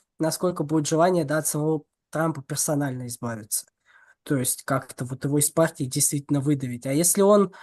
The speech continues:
останется всё равно какой-то видной фигурой в партии, то, ну, тогда просто другого человека подберут уже с теми же идеями, без скандального багажа, э, без уголовных дел. И, в принципе, с этим набором идей,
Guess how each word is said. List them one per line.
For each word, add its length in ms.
останется 600
всё 180
равно 260
какой-то 360
видной 320
фигурой 440
в 100
партии, 600
то, 160
ну, 160
тогда 300
просто 440
другого 380
человека 320
подберут 540
уже 300
с 120
теми 340
же 160
идеями, 580
без 220
скандального 540
багажа, 680
э, 200
без 280
уголовных 600
дел. 320
И, 460
в 100
принципе, 720
с 180
этим 240
набором 480
идей, 440